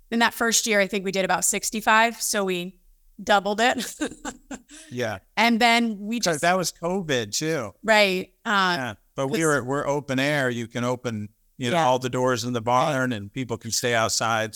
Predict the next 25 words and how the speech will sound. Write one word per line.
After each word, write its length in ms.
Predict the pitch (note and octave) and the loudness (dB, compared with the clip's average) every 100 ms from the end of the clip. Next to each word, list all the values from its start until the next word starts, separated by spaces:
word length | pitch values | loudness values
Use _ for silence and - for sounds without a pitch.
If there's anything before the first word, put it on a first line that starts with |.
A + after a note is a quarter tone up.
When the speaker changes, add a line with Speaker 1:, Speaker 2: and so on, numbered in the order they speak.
| D#4 | -4
Speaker 1:
I 40 | |
mean, 180 | D4+ D#4 | 0 0
to 120 | D4+ D4+ | 0 0
kind 240 | F4 F4 | 0 0
of 100 | C4 | 2
go 160 | C#4 A#3+ | 2 4
back, 300 | B3 A3 - | 4 4 4
that 220 | C4+ D4+ | 4 4
was 140 | D#4+ - | 2 -2
kind 240 | C#4+ B3+ | 0 0
of 120 | A3 | 0
the 140 | G3 - | -2 0
other 260 | A3 A3+ | 2 0
part 280 | - G3 E3+ | -2 0 0
of 120 | E3 | 0
this 280 | E3 E3+ - | -2 -2 -2
is 220 | F#3+ F3+ - | -4 -4 -6
we 180 | G#3 B3 | -4 2
got 220 | B3+ G#3 | 2 2
married 360 | G3+ G3+ F#3+ F#3 | 0 0 0 0
in 260 | F3+ F#3 - - | -2 -4 -10 -2
February 500 | G#3+ G3+ G3+ F3+ E3+ | 2 2 0 0 0
of 60 | D#3+ | -2
twenty 260 | G#3 F#3 | -4 -4
twenty. 420 | E3+ F#3 F3+ E3+ | -2 -2 -2 -6